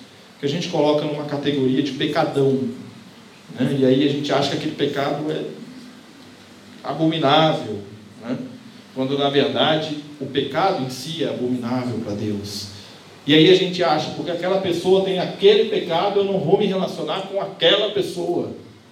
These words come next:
Ou se aquela pessoa que tem aquele pecado entrar por aquela porta, o que que eu vou fazer? Vou botar ela para fora? Não, eu vou colocar ela para dentro. E dá trabalho, gente.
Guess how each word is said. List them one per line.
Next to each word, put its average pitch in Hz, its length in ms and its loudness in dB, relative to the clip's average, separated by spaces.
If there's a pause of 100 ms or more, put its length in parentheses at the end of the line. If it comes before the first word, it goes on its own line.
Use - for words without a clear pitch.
(1080)
Ou 190 240 6
se 196 80 6
aquela 220 280 4
pessoa 208 420 8
que - 80 0
tem 196 180 2
aquele 214 560 4
pecado 196 460 2
entrar 185 280 0
por 196 140 0
aquela 254 540 2
porta, 214 680 0 (600)
o 156 80 -6
que - 120 0
que 226 100 6
eu 214 140 4
vou 226 120 2
fazer? 180 320 2
Vou 170 220 -2
botar 185 140 0
ela 208 160 2
para 214 140 -2
fora? 202 520 4 (280)
Não, 208 320 2
eu - 120 -4
vou 180 120 -6
colocar - 260 -8
ela - 100 -8
para - 180 -6
dentro. - 360 -8
E - 40 -2
dá 370 140 0
trabalho, 403 520 0
gente. - 440 -4